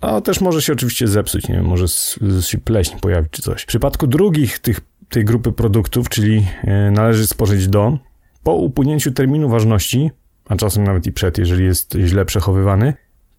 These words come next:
produkt praktycznie nie nadaje się do spożycia i może być nawet niebezpieczny. Przykładem tych drugich produktów, czyli tych, które należy spożyć do, no to są wszelkie rzeczy,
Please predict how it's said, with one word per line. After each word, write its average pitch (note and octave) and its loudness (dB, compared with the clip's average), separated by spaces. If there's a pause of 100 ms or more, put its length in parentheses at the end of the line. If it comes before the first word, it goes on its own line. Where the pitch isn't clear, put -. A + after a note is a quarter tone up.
produkt D#3+ 0
praktycznie C#3 -2
nie C3 4
nadaje A#2+ 2
się G#2+ -2
do G2 2
spożycia - 0
i F2+ 2
może A2+ 2
być A2 0
nawet G2+ 0
niebezpieczny. - -2 (960)
Przykładem C3 0
tych - -4
drugich A#2 2
produktów, G2 0
czyli G2+ -2
tych, G2+ -2
które G2 -2
należy G2 2
spożyć F#2 -2
do, B2+ 2
no D3 -2
to D#3+ 0
są D#3 0
wszelkie C#3+ 0
rzeczy, B2+ 0